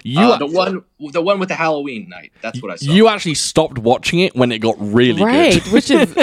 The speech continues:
Speaker 1: <laughs>
Speaker 3: bananas.
Speaker 1: Yeah. It's, uh, it's fantastic. That final
Speaker 3: Yeah.
Speaker 1: episode just did it all for me. It, it, it was great.
Speaker 3: Yep.
Speaker 1: Fantastic show.
Speaker 3: Yep.
Speaker 1: Um, surpassed my expectations. When I <clears throat> started watching the trailers for the show,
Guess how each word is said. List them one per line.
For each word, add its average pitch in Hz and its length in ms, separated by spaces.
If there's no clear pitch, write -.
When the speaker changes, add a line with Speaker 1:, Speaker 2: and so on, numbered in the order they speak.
Speaker 1:
<laughs> - 340
Speaker 3:
bananas. 165 680
Speaker 1:
Yeah. 101 420
It's, 120 240
uh, 107 360
it's 165 120
fantastic. 104 540
That 143 160
final 143 300
Speaker 3:
Yeah. 117 40
Speaker 1:
episode 107 640
just 98 360
did 101 160
it 95 120
all 87 180
for 82 240
me. 82 220
It, 50 300
it, 95 300
it 87 180
was 101 160
great. 90 280
Speaker 3:
Yep. - 120
Speaker 1:
Fantastic 113 400
show. 78 220
Speaker 3:
Yep. - 120
Speaker 1:
Um, 92 360
surpassed - 440
my 120 160
expectations. 113 500
When 160 160
I 170 160
<clears throat> - 40
started 135 360
watching 127 240
the 110 80
trailers 107 400
for - 80
the 127 80
show, 135 340